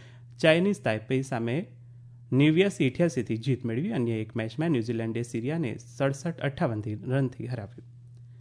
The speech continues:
સ્ક્વોડ્રન લીડર ભાવના કંથે ફાઇટર કોમ્બેટ લીડર તરીકેની લાયકાત મેળવનાર ભારતીય વાયુસેનાની પ્રથમ મહિલા અધિકારી બનીને ઇતિહાસ રચ્યો છે. તેમણે ગ્વાલિયર સ્થિત Tactics and Air Combat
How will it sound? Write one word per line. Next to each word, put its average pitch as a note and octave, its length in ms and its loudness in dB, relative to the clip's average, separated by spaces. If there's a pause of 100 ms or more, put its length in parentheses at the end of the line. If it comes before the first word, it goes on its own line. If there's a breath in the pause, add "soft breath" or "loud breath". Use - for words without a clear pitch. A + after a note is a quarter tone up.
(600 loud breath)
સ્ક્વોડ્રન G3 400 8
લીડર A3+ 320 6
ભાવના F3 360 10
કંથે F3+ 420 4
ફાઇટર F3 520 4
કોમ્બેટ D3+ 480 4
લીડર C3+ 240 2
તરીકેની C#3 460 2
લાયકાત A#2+ 540 2
મેળવનાર B2+ 440 2
ભારતીય A#2+ 480 0
વાયુસેનાની A#2 760 0
પ્રથમ B2+ 340 -2
મહિલા B2 300 2
અધિકારી A2+ 380 -2
બનીને A2+ 460 -4
ઇતિહાસ A2+ 520 -4 (120)
રચ્યો A#2 300 -6
છે. - 280 -8 (240 loud breath)
તેમણે A#2+ 280 4
ગ્વાલિયર A#2+ 460 0
સ્થિત C#3 440 -2 (340 loud breath)
Tactics C#3 420 0
and B2+ 400 -2 (260)
Air D#3+ 140 4
Combat B2+ 400 2